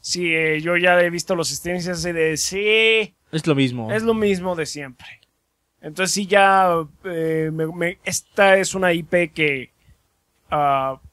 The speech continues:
Speaker 1: pues, sí tiene mucho seguimiento, sí le remunera bien a Capcom, eh, y pues a Marvel.
Speaker 2: A
Speaker 1: Este
Speaker 2: Disney,
Speaker 1: es-,
Speaker 2: ya.
Speaker 1: y a Disney, pues sí, por lo tanto a Disney. Entonces, pues estaría padre que se hiciera esta nueva colaboración.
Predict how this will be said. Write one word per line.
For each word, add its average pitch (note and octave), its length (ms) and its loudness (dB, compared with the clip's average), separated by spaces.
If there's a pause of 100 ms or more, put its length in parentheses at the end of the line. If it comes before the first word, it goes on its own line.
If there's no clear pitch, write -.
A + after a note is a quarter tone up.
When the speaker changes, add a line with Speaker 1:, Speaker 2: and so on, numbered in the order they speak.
(140)
Speaker 1:
pues, - 560 -4
sí G3+ 200 -2
tiene G#3 200 6
mucho F#3 260 -2
seguimiento, E3+ 600 -2
sí D#3+ 300 -4
le D3 340 -6
remunera C#3 580 -2
bien D#3+ 180 0
a C#3 80 -4
Capcom, F3 520 0 (560)
eh, C#3+ 880 -6
y D3+ 100 -12
pues C#3+ 260 -12
a C#3+ 60 -6
Marvel. F#3 500 2 (920)
Speaker 2:
A - 60 -8
Speaker 1:
Este F#2 140 -4
Speaker 2:
Disney, B2+ 300 2
Speaker 1:
es-, B2 60 -12
Speaker 2:
ya. C3+ 140 -10 (180)
Speaker 1:
y E3 220 -8
a D#3 80 0
Disney, A3+ 440 4
pues E3 160 -4
sí, F3 140 -2
por D#3+ 200 0
lo D#3+ 100 0
tanto F#3 240 2
a D3 40 0
Disney. F3 340 -4
Entonces, D#3+ 280 -6
pues D3 160 -12
estaría F3 300 0
padre B3+ 320 2
que - 80 -14
se F#3+ 240 -4
hiciera G3 420 0
esta F#3 280 -4
nueva F3+ 260 -2
colaboración. E3 680 -2